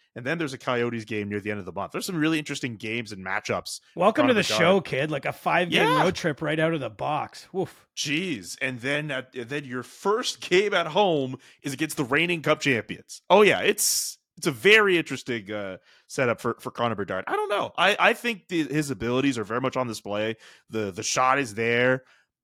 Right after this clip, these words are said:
Speaker 1: Um, I don't know. I, I wanna, I, hopefully, hopefully <laughs> it's, uh, I don't know. I'm not sure why people don't, uh, are, are sleeping on him a little bit. I didn't really think of it that way. I kinda just thought it was just,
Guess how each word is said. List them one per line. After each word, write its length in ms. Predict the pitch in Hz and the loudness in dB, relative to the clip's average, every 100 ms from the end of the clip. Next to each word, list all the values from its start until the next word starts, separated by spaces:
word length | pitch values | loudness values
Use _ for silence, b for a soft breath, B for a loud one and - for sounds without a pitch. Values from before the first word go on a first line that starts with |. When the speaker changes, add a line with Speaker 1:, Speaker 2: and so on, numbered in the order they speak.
| - | -6
Speaker 1:
Um, 540 | 110 113 104 90 80 _ _ _ _ _ | 0 2 0 -4 -16 _ _ _ _ _
I 80 | 127 | -6
don't 160 | 156 | -2
know. 80 | 208 | 2
I, 120 | 139 139 | 4 4
I 100 | 147 | 2
wanna, 500 | 180 185 185 185 - | 0 0 -2 -2 -2
I, 160 | 131 - | -2 -2
hopefully, 880 | 131 214 - 214 220 220 208 180 - | 0 -2 0 -2 -2 -4 -4 -6 -6
hopefully 800 | 156 190 - 196 196 185 165 139 | -2 -2 0 -2 -2 -2 -4 -2
<laughs> 20 | |
it's, 300 | 190 170 - | -2 -2 -2
uh, 240 | 151 143 131 - _ _ - | 0 2 0 -4 _ _ -2
I 40 | |
don't 140 | 392 494 | 2 2
know. 140 | 156 - - | 2 -2 -8
I'm 120 | - | 0
not 140 | 220 240 | 2 2
sure 160 | 220 | 4
why 140 | 196 139 | 4 4
people 260 | - 127 110 | 2 -6 -4
don't, 300 | 123 113 - - | -4 -4 -8 -10
uh, 420 | 107 101 98 92 | -6 -4 -4 -6
are, 120 | 107 110 | -6 -8
are 60 | 107 | -8
sleeping 260 | 127 117 | -8 -6
on 140 | 101 95 | -6 -6
him 60 | |
a 20 | 87 | -8
little 140 | 87 | -8
bit. 100 | 92 | -4
I 100 | 110 | -2
didn't 160 | 160 190 | 0 0
really 140 | 185 | 0
think 180 | 165 165 | 0 -8
of 80 | 120 | -8
it 100 | - | -12
that 180 | 82 - | -18 -16
way. 160 | 76 - - | -18 -18 -12
I 60 | |
kinda 200 | - 151 | -2 -2
just 180 | 151 143 | -2 -2
thought 140 | 135 143 | 0 0
it 40 | |
was 160 | 123 120 | -2 -6
just, 280 | 117 - | -8 -10